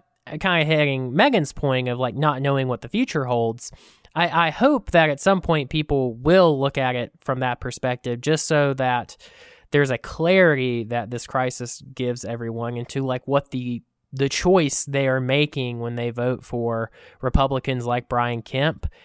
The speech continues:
even compared to Republicans like Charlie Baker in Massachusetts, who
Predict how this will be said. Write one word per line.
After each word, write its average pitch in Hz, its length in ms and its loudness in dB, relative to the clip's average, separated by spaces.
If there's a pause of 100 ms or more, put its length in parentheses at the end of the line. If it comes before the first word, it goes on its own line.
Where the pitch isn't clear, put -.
(140)
even 156 360 4
compared 170 440 2
to 180 80 -4
Republicans 185 800 0
like 180 400 0 (240)
Charlie 185 340 6
Baker 180 360 2
in 180 80 2
Massachusetts, 180 880 -4
who 131 360 -6